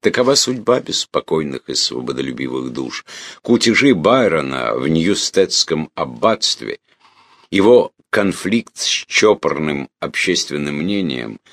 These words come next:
его странный брак с мисс Мильбанк, скандальный развод и добровольное бегство из Старой Англии – все это привело его, в конце концов, к свободному скитанию по чудесным странам,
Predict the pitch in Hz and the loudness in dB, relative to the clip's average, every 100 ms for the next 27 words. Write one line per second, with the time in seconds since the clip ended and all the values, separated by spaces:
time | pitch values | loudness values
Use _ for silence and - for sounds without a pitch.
0 | _ - 90 110 - 104 110 101 101 92 | _ 0 2 4 2 2 2 2 0 0
1 | 78 87 104 87 - - - 76 85 80 | 0 2 2 0 -2 -2 0 0 -2 0
2 | - 73 76 110 107 67 64 50 - - | -2 -2 -2 0 0 -2 -6 -6 -18 -20
3 | - _ _ _ _ - - - - - | -20 _ _ _ _ -20 -18 -4 -2 0
4 | 104 87 113 107 104 98 87 76 104 98 | 0 2 2 4 4 4 2 2 0 0
5 | 85 87 87 90 95 95 85 85 85 85 | -2 0 2 2 2 0 -2 -2 -2 -2
6 | - - 73 73 - 78 80 95 117 78 | -4 -6 -6 -6 -4 -2 0 -2 -2 -4
7 | 67 57 - _ _ - - 67 - - | -4 -6 -10 _ _ -2 0 0 -2 -6
8 | 65 64 71 69 65 - 65 64 - 71 | -6 -2 -2 -2 -2 -4 -6 -4 -4 -4
9 | 65 - 69 - _ _ - - 67 71 | -2 -2 -4 -6 _ _ -2 0 2 2
10 | 113 127 98 98 82 - 82 73 78 73 | 4 2 0 -2 -2 -2 -4 -4 -4 -2
11 | 65 64 - 64 67 64 64 - 64 - | -6 -8 -8 -8 -8 -6 -6 -6 -6 -4
12 | - 76 95 113 107 | -4 0 0 0 -4